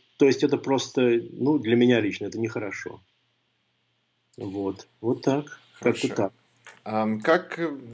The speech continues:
Speaker 2: дела в Канаде, в смысле, как взгляд из Канады на то, что происходит в Соединённых Штатах, э, то, что происходит в России? Э, там же с-, совсем другой премьер-министр, совсем другая политика. Э,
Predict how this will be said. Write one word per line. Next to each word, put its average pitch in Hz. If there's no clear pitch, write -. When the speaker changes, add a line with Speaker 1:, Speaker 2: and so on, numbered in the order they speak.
Speaker 2:
дела 135
в -
Канаде, 147
в -
смысле, 135
как 139
взгляд 127
из 117
Канады 120
на 101
то, 101
что 98
происходит 98
в 92
Соединённых 92
Штатах, 135
э, 92
то, 98
что -
происходит 90
в 87
России? 120
Э, 92
там 110
же 104
с-, 90
совсем 98
другой 101
премьер-министр, 92
совсем 107
другая 87
политика. 98
Э, 87